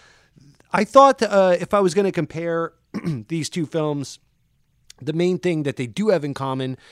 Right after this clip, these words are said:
is, um, finding, uh, interesting ways to bring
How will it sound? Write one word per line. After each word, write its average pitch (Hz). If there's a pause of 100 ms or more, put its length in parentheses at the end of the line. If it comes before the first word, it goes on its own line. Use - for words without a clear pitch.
(220)
is, 135
um, 107 (640)
finding, 175 (300)
uh, 107 (120)
interesting 165
ways 147
to 147
bring 127